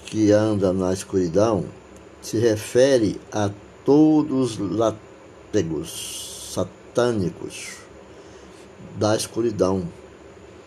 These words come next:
A mortandade que assola ao meio-dia se refere ao próprio Satanás, que destrói grandes multidões e não afeta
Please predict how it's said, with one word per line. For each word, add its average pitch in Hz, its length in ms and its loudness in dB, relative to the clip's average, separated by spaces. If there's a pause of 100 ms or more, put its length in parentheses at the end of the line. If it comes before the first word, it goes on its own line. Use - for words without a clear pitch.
(640)
A 110 120 0
mortandade 113 1700 0 (260)
que 104 140 0
assola 107 600 4
ao 104 120 4
meio-dia 101 760 0 (680)
se - 200 -6
refere 120 720 4
ao 104 320 2 (100)
próprio 110 400 2
Satanás, 107 1080 0
que - 120 -6
destrói 104 1000 2
grandes 139 560 4
multidões 110 1040 0 (800)
e 151 100 2
não 160 480 4
afeta 131 880 0